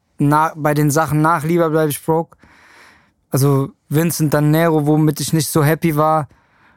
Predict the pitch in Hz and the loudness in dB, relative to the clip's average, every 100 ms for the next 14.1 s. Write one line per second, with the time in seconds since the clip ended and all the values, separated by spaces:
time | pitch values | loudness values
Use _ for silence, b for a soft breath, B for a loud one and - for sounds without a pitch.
0 | b _ _ _ - 135 151 156 151 151 | b _ _ _ -4 -2 0 0 0 2
1 | 147 147 147 147 - _ _ _ _ _ | 0 0 0 -2 -10 _ _ _ _ _
2 | _ _ _ - - 151 151 151 147 147 | _ _ _ -12 -4 0 0 2 0 -2
3 | 453 453 440 - _ _ - - 165 - | -10 -20 -20 -20 _ _ -6 -2 -4 -2
4 | - 175 160 160 165 160 151 131 156 147 | -2 0 0 0 0 0 -4 0 0 2
5 | 147 147 123 160 156 143 147 135 147 151 | 0 0 0 -2 -2 -2 -2 0 0 0
6 | 151 - 143 139 147 123 156 143 143 139 | -2 -2 0 0 -2 -2 0 0 2 2
7 | 139 139 135 135 139 147 - 147 147 - | 2 2 2 2 2 0 -2 -4 -4 -2
8 | 147 139 139 135 131 131 131 - - 147 | -2 0 0 0 0 -4 -8 -14 -14 -2
9 | 139 131 160 170 160 170 170 165 - - | 0 0 -2 -2 0 0 0 -2 -8 -4
10 | 147 143 143 143 143 127 - 160 185 - | -2 0 0 0 -4 -8 -4 -2 -2 -4
11 | B B B B B B - 151 - 180 | B B B B B B -2 -2 0 -2
12 | - B B - 160 160 143 180 165 165 | -2 B B -2 0 2 2 2 2 0
13 | 147 165 175 - 175 175 190 160 165 160 | -2 0 0 0 0 2 2 2 0 0
14 | 151 | -4